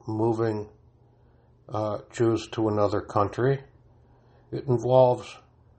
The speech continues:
uh, transferring them from above ground to below ground, or more likely, uh, up a smokestack. And this, this is not something that was said. It was something that they filmed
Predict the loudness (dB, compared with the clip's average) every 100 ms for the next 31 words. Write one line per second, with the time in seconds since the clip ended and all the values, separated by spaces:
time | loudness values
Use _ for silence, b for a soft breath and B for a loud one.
0 | -6 -2 -2 -2 -8 _ -2 2 2 0
1 | -2 -2 -2 -2 -2 -2 -2 -2 -2 -2
2 | -4 2 4 4 0 -2 0 0 -4 -8
3 | -4 2 4 2 -2 -2 -2 -4 -4 0
4 | 2 4 2 0 -2 -4 -6 -10 -20 B
5 | B B B B B 0 2 2 0 -2
6 | -6 -16 -20 -18 -2 0 0 -8 -2 0
7 | 0 -2 -4 -4 -4 -12 -20 _ -20 -20
8 | -20 -20 -20 -20 -20 -20 -20 -4 0 2
9 | 2 0 -4 -8 -14 -20 0 2 2 -2
10 | -10 -6 -4 0 -2 4 4 4 2 0
11 | 0 -2 -4 -4 -8 -6 -6 -6 -2 2
12 | 2 -2 -8 -8 -8 -4 -4 -2 -6 -6
13 | -8 -6 -8 -2 0 2 0 -4